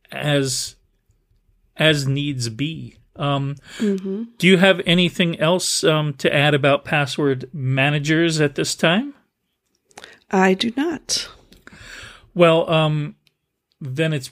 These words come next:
Speaker 1: probably time for us to wrap up this episode so we can all get back to logging into websites of our choice and getting things done. Um, also, for our listeners, if you have a favorite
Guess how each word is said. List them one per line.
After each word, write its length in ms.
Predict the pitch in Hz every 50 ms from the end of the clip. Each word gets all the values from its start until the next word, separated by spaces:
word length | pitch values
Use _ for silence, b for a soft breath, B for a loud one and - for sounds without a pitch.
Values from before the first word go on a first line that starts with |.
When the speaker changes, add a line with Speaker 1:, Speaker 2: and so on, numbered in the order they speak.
| _ _
Speaker 1:
probably 580 | - - - 180 185 196 214 180 139 139 139 127
time 340 | 123 - 139 131 135 143 143
for 140 | - -
us 160 | 143 131 127 -
to 100 | - 127
wrap 260 | 123 135 131 127 127
up 160 | 151 - -
this 180 | - 135 - -
episode 520 | 156 139 - 147 - - 190 190 190 185
so 140 | - - 165
we 120 | 147 139 135
can 220 | - 147 127 127
all 260 | 127 - 139 139 143
get 180 | 131 147 135 131
back 280 | 143 139 147 151 -
to 400 | - - 131 120 120 117 113 110 - _ _ _ _ _ _ _ _ _ _ _ _ _ _ _ 302
logging 640 | 214 143 127 123 120 135 139 151 151 147 143 147 147
into 300 | 147 139 131 - 147 127
websites 640 | 120 131 135 135 131 - - 147 147 139 139 -
of 100 | 143 123
our 120 | 135 123 120
choice 440 | 127 - - 175 190 233 208 - -
and 140 | 139 139
getting 260 | 127 139 135 143 135 127
things 320 | 131 147 131 127 113 113
done. 380 | - 139 135 160 190 220 - B B B B B B B B B B
Um, 480 | - 156 160 156 151 151 156 151 147 - b b b b b b b b b b b b _ _ _ _ _ _
also, 600 | - 196 226 226 - - 208 180 160 156 - - _ _ _ _ _ _ _ _ _ _ _ -
for 240 | - - - 185 185
our 140 | 185 190
listeners, 600 | 202 214 247 226 - - 208 156 139 127 123 127 - -
if 200 | 156 135 131 -
you 300 | 139 135 175 214 233 220
have 180 | 208 185 170
a 80 | 170 131
favorite 800 | 131 - - 160 156 143 127 131 117 101 - - - - -